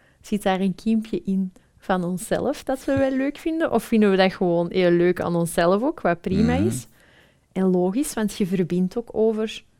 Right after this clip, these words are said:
Speaker 2: Ja.
Speaker 1: leuke dingen. Maar net zo goed met minder leuke dingen. Is het, als dat je triggert,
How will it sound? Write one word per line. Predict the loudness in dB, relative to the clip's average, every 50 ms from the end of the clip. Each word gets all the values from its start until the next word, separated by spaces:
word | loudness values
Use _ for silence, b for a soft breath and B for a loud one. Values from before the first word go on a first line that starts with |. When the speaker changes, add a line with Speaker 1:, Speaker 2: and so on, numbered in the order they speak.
| _ _
Speaker 2:
Ja. | -6 -4 -2 0 0 -2 -2 -6 -10 _
Speaker 1:
leuke | -6 0 2 2 2 0 0
dingen. | -2 -2 -2 -2 -4 -6 b b b b b b b b b b b b _ _ _ _
Maar | -10 -6 -4 -2 -4 -2 -2
net | -2 -4 -2 -2
zo | -2 -2
goed | -2 -2 -2 -2
met | -4 -4 -6 -8 _
minder | -4 -2 0 0 0 -2 -2 0
leuke | 0 0 0 -2 -4
dingen. | -4 -4 -2 -2 -2 -4 -6 -10 _ _ _ _ _ _ _ _ _ _ _ _ _ _ _ _ _ _ _ _ _ _ _ _ -20 _ _ _ _ _ _ _
Is | -2 -2 -2 0 -2
het, | -4 -6 -6 -10 -18 -18 -20 _ _ _ _ _ _ _ _ _ _
als | -4 -2 -2 -2
dat | -2 -2
je | -2 -2 -4
triggert, | -6 -6 -6 -4 -4 -4 -4 -6 -8 -12 -20